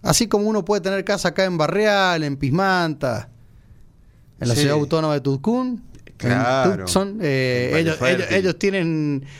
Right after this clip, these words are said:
Speaker 1: eh, de onda una casa de fin de semana de, de
Speaker 2: Sí,
Speaker 1: ¿cómo se
Speaker 2: sí,
Speaker 1: llama?
Speaker 2: de,
Speaker 1: En,
Speaker 2: de,
Speaker 1: en
Speaker 2: de
Speaker 1: Miami.
Speaker 2: paseo en Miami, en todos esos lados.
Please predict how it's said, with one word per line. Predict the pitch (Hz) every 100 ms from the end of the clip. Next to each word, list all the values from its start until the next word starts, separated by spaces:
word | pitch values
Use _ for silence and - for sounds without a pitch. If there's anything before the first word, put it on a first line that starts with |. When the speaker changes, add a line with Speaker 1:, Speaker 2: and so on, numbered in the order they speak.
| - -
Speaker 1:
eh, | - 135 131
de | 165
onda | 240 214 196 214 214
una | 240 170 165
casa | 175 165
de | 160
fin | 139 175
de | 147
semana | 147 160 165 147
de, | 139 127 120 113
de | 110 101 - - - - - - - - - - - -
Speaker 2:
Sí, | - 185
Speaker 1:
¿cómo | 131
se |
Speaker 2:
sí, | 151
Speaker 1:
llama? | -
Speaker 2:
de, | - 107
Speaker 1:
En, | -
Speaker 2:
de, |
Speaker 1:
en | 104
Speaker 2:
de | 107
Speaker 1:
Miami. | 139 143
Speaker 2:
paseo | 180 151 113
en |
Miami, | 110 139 123 113 107
en | 95
todos | 107 92
esos | 101
lados. | 110 101 90